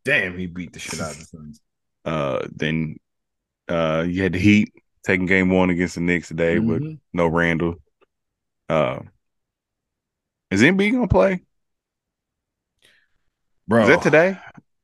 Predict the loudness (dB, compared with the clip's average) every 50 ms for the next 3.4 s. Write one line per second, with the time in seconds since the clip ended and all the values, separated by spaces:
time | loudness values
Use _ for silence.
0 | -6 0 2 2 2 2 0 -4 -6 -2 -2 0 0 -2 -4 -6 -12 -16 -20 -20
1 | -20 -20 _ _ _ -4 0 2 2 2 2 2 2 2 2 0 0 -2 -2 -4
2 | -4 -6 -2 0 0 0 0 0 -2 -4 -4 -6 -10 -14 -6 0 0 2 2 2
3 | 0 -2 -2 -2 -6 -12 -16